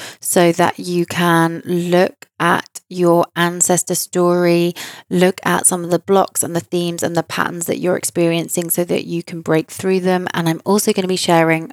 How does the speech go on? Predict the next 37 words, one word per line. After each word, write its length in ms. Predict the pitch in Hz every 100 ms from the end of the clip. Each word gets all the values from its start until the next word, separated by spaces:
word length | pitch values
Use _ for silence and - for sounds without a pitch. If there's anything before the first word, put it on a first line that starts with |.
| -
one-on-one 600 | - 175 170 185 196 190 180
messages 380 | 170 - 170 -
to 80 |
people, 420 | - 170 - 160 165 - - - 185
letting 260 | 175 180
them 200 | 185 180
know 280 | 170 170 170
what 300 | - 170 -
their 140 | - -
ancestor 520 | 170 170 175 - 175
story 420 | - 165 160 160 -
is, 420 | 226 220 214 196
some 200 | 175 160
of 120 | 165
the 80 | 165
blocks 340 | - 202 -
they're 200 | - 190
experiencing. 800 | 180 - 190 180 175 - 175 175 - - - -
And 520 | 180 180 180 180 180 -
I 160 | 175 175
know 480 | 180 185 175 175 165
that 400 | 170 165 175 - -
ancestors 640 | 165 170 - 165 170 170
are 180 | - 165 -
going 260 | 165 165 160
to 120 | 170
want 260 | 165 165 -
to 100 | 175
step 280 | - -
forward 360 | - 170 165 160
and 240 | - 160 160
give 200 | 170 165
messages 480 | 151 147 - 156 -
too. 360 | - - -
So 380 | - - 165 156 - - -
yeah, 260 | - 170 -
this, 540 | - 180 190 180 -